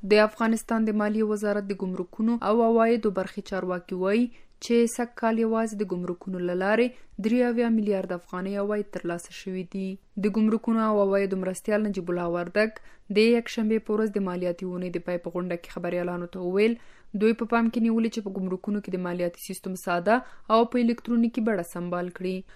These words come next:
او همدارنګه د مالیاتو د ورکړې د حوزو په ډېرېدو له هم غور کوي چې دا به په شفافه توګه د مالیاتو په راټولولو کې مرسته وکړي. ښاغلي وردګ همدارنګه وویل، یوازې په کابل کې له دې وړاندې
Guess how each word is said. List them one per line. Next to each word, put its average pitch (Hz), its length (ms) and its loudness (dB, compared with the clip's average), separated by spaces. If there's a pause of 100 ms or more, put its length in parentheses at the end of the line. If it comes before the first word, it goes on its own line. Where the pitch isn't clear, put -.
(180)
او 196 180 -2
همدارنګه 220 580 4 (380)
د 220 240 8
مالیاتو 233 420 2
د 226 120 4
ورکړې 220 300 -2
د 190 120 -2
حوزو 180 200 -4
په 180 200 -4
ډېرېدو 196 340 0
له 214 80 -2
هم 226 180 0
غور 180 240 0 (120)
کوي 185 260 -4
چې 185 320 -6
دا 190 140 2
به 202 100 -4
په - 120 -8
شفافه 233 460 -2
توګه 220 220 -2
د 185 160 -2
مالیاتو 185 400 -4
په 202 120 -2
راټولولو 214 500 -2
کې 226 140 0
مرسته 190 360 -4
وکړي. 185 320 -6 (360)
ښاغلي 202 400 0
وردګ 233 360 0
همدارنګه 214 500 0
وویل، 220 320 4 (320)
یوازې 240 420 4
په 233 160 -4
کابل 240 300 0
کې 208 140 -4
له 175 120 -2
دې 196 140 0
وړاندې 240 380 2